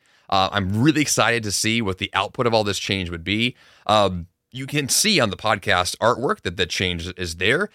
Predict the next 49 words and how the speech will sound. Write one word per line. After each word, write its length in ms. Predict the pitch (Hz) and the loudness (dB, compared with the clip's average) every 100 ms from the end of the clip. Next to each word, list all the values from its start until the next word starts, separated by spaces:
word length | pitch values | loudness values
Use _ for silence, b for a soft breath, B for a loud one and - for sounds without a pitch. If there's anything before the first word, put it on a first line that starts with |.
| b | b
Um, 100 | 101 | -2
I've 160 | 107 107 | 0 0
just 260 | 135 139 | 2 0
recently 480 | 101 120 - 113 120 | 0 -2 -2 0 -2
changed 400 | 110 120 107 107 | 0 0 0 0
the 80 | 95 | -2
name 460 | 92 98 113 127 123 | -2 -2 -2 -2 -4
of 240 | 95 92 82 | -2 -2 -4
the 80 | |
company 420 | - 185 190 202 220 | -6 -2 -2 -2 -2
that 160 | 110 | 2
I, 240 | 95 87 87 b b | 4 2 -2 b b
I 120 | 95 - | -2 0
own 160 | 104 | 2
and 100 | 98 | 2
operate. 480 | 90 85 87 113 160 | 0 -2 -2 -4 -4
It 120 | 101 | -6
used 260 | 90 127 - | -4 -4 -2
to 60 | |
be 80 | 117 | -4
called 260 | 113 123 135 | 0 0 0
Jeff 300 | 92 104 - | 0 -2 0
Sanders 420 | - 90 87 85 | 0 0 0 -6
Productions. 680 | - 87 95 - 185 226 - B B | -6 -2 -2 -2 -6 -6 -8 B B
It 100 | 92 | -6
is 80 | |
now 240 | 92 98 107 | -2 0 0
called 300 | - 120 151 | 0 -2 -4
five 360 | - 95 101 | -2 2 2
A 140 | 98 104 | 2 2
M 100 | 98 | 0
Miracle 340 | 95 92 98 | -2 -2 -2
Media. 500 | 98 87 80 - - - b b b b | -2 -2 -4 -12 -16 -20 b b b b
So 300 | - 110 87 | 0 2 2
that's 340 | 92 127 143 - | 0 0 0 -2
part 300 | - 151 160 | -2 2 2
of 80 | |
this 180 | 147 139 | 2 0
new 220 | 127 127 | 0 0
vision. 360 | 104 110 107 139 | 2 2 2 0
I 140 | 120 | 2
will 100 | 117 | 0
be 120 | 110 107 | 2 0
describing 560 | 101 - 113 107 104 107 | -2 0 2 2 0 -4
a 60 | |
lot 460 | 101 98 117 131 120 | -4 0 2 2 0
more 360 | 101 110 151 190 | 0 0 0 0
of 160 | 95 87 | -4 -4
what 440 | 90 110 - - | -2 -2 -2 -8